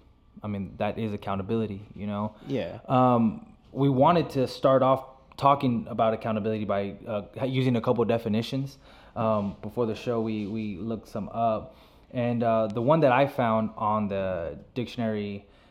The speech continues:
Speaker 1: dot cambridge dot org says, "Accountability, the fact of being responsible for what you do and able to give a satisfactory reason for it,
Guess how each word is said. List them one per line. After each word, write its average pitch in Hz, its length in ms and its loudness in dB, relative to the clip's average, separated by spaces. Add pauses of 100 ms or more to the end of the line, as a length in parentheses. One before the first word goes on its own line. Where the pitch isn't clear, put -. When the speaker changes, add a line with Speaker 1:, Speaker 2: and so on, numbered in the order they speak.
(120)
Speaker 1:
dot 104 280 0
cambridge 101 580 -2 (400)
dot 101 340 2 (120)
org 104 520 0 (320)
says, 113 500 2
"Accountability, 117 840 2 (320)
the 123 100 0
fact 139 520 2 (160)
of 107 180 -4
being 123 260 2
responsible 127 720 0
for 110 200 -6
what 113 200 0
you 113 120 -6
do 104 460 -4 (140)
and 113 180 0
able 139 280 2
to 131 120 -4
give 127 260 0
a 110 120 -2
satisfactory 123 880 -4
reason 110 380 0
for 87 300 -6
it, - 100 -12